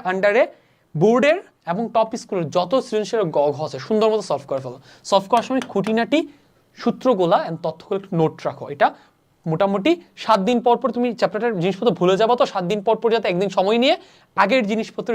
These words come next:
রিভিশন শিটগুলো দেখে রিভাইজ দিতে পারো, কিংবা এক্সামের আগে যাতে গ্যাপে রিভাইজ দিতে পারো, এই জন্য একটু রিভিশন শিট বানাও। মানে খুঁটিনাটি সূত্র and কঠিন জিনিসপত্রগুলো একটু ওই কাগজটাতে টুকে রাখো, ঠিক আছে? And then এখানকার সব সৃজনশীল পারা লাগবে না,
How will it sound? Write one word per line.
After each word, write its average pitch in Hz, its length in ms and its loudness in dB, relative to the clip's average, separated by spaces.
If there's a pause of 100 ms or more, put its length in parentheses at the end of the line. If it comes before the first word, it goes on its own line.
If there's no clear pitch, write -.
রিভিশন 185 340 -2
শিটগুলো 208 340 -2
দেখে 175 240 -2
রিভাইজ 175 260 2
দিতে 170 180 -8
পারো, 196 120 4 (340)
কিংবা 285 200 4 (100)
এক্সামের 220 320 -4 (120)
আগে 202 140 -2 (500)
যাতে 165 180 2 (340)
গ্যাপে 156 340 0
রিভাইজ 165 260 0
দিতে 170 160 -8
পারো, 214 160 2
এই 165 60 -8
জন্য 175 180 -2
একটু 208 160 -6
রিভিশন 175 340 -2
শিট 156 220 -4
বানাও। 120 180 -10 (240)
মানে 185 200 2
খুঁটিনাটি 214 420 2 (460)
সূত্র 262 240 0 (240)
and 277 120 -4 (420)
কঠিন 240 280 4
জিনিসপত্রগুলো 233 540 -2
একটু 240 140 -6 (100)
ওই 165 140 0
কাগজটাতে 170 440 -4
টুকে 202 260 2
রাখো, - 180 -10 (280)
ঠিক 226 180 0
আছে? 277 140 2 (440)
And 202 80 0 (100)
then 277 120 4 (280)
এখানকার 262 360 2 (320)
সব 240 200 4
সৃজনশীল 247 380 -4
পারা 202 180 4
লাগবে 156 220 -4
না, 120 60 -14